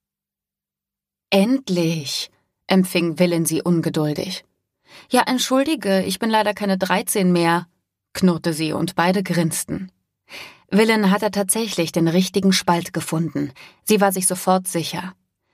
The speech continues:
Nicht, weil er bequem darin stehen konnte, andere Spalte waren ähnlich tief, nein, keiner war so ausladend. Er war an dieser Stelle schon locker drei Meter breit und sah aus wie ein kleines Tal.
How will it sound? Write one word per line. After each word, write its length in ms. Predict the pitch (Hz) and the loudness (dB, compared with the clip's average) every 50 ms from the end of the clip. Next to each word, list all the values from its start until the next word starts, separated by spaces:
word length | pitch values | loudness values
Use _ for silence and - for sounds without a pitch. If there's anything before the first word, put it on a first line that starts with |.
| _ _ _ - | _ _ _ 0
Nicht, 340 | 190 202 220 202 - - 180 | 2 2 2 0 -2 0 2
weil 140 | 180 170 | 2 2
er 100 | 170 165 | 2 0
bequem 480 | 151 170 170 - - - 185 185 190 185 | -2 -4 -6 -4 0 4 4 6 6 4
darin 220 | 185 175 170 160 | 4 2 -2 -4
stehen 360 | 160 - - 175 165 165 170 170 | -4 -4 -2 0 0 0 0 -2
konnte, 460 | - - 175 180 180 190 196 202 196 190 - - - _ _ _ - | 0 2 2 2 4 2 2 0 0 -6 -12 -20 -20 _ _ _ -2
andere 340 | 175 175 196 208 185 175 170 | 0 0 2 2 2 0 -2
Spalte 500 | - - - 165 165 180 185 185 185 165 | -2 -2 -2 0 2 2 2 0 0 0
waren 240 | 165 160 160 165 | 0 -2 -2 -2
ähnlich 400 | - - 156 190 175 165 160 - | 0 2 2 4 4 2 -2 -6
tief, 380 | - - 175 175 190 208 185 - _ _ _ _ | -4 -2 2 2 2 0 -2 -10 _ _ _ _
nein, 360 | - 233 226 196 160 151 156 - - - - _ | 0 2 2 2 2 0 -4 -10 -16 -20 -20 _
keiner 420 | - - 196 190 214 240 247 240 | -4 0 2 2 2 2 0 0
war 140 | 185 180 170 | 2 2 0
so 240 | 156 151 180 202 226 | 2 0 0 0 0
ausladend. 880 | - - 180 170 160 - 160 156 156 147 147 180 170 - 185 - - _ _ _ _ _ _ _ _ _ _ - - - - - | 2 0 0 0 0 -4 -4 -4 -4 -4 -6 -6 -6 -8 -8 -12 -14 _ _ _ _ _ _ _ _ _ _ -16 -14 -14 -10 -4
Er 160 | - 208 196 | 0 0 2
war 140 | 196 220 226 | 2 2 0
an 100 | - 226 | 0 -2
dieser 240 | 202 226 208 202 202 | -4 -2 -2 0 -2
Stelle 340 | 190 - 202 196 202 208 202 | 0 2 0 2 2 2 -2
schon 200 | - - 196 190 | 0 4 4 4
locker 260 | 190 202 196 208 190 | 4 4 2 0 -2
drei 300 | 185 180 165 180 190 196 | 0 0 2 2 4 4
Meter 340 | 175 170 190 185 202 180 - | 4 2 2 2 2 0 0
breit 400 | - 147 151 156 151 156 - - - - - - | 0 -6 -4 -4 -4 -4 -6 -12 -20 -20 -20 -10
und 160 | - - 196 190 | -2 0 2 2
sah 160 | - 285 185 180 | 2 2 2 0
aus 320 | 175 170 196 214 - - | -2 -2 -2 -6 -4 -4
wie 60 | 247 | -4
ein 160 | 240 247 247 | -2 -4 -4
kleines 400 | - - - 214 220 226 220 - | -4 0 0 0 0 0 -4 -6
Tal. 380 | - - 190 185 175 156 151 - | -4 0 0 2 2 2 0 -4